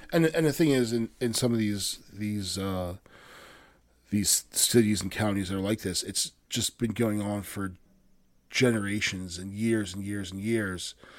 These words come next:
And people keep, keep asking for,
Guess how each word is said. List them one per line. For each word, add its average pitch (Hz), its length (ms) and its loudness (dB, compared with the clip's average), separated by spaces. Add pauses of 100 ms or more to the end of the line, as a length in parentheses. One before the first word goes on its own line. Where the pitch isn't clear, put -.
(680)
And 104 680 2 (380)
people 127 240 2
keep, 123 320 2 (920)
keep 123 240 4
asking 123 400 4
for, 104 560 2